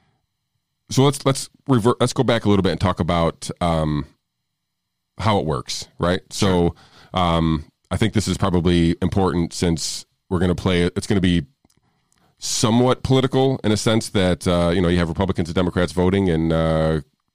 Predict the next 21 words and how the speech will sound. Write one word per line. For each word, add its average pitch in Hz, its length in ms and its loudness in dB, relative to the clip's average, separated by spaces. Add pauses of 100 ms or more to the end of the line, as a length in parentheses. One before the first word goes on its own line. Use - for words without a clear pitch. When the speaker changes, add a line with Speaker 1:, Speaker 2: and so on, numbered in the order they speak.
(320)
Speaker 1:
the 82 80 -4
governor 87 400 2
is 85 120 0
a, 85 300 2
is 80 140 -2
a 82 60 0
very 87 260 0
powerful 90 360 0
Democrat. 98 500 0 (460)
Um, 90 340 0 (120)
so 120 120 2
let's 143 120 2
talk 139 220 0
how 131 80 4
about 107 240 -2
how, 110 240 0
how 101 140 0
the 98 360 0 (460)
impeachment 104 420 0
works 87 420 -2
in, 90 400 0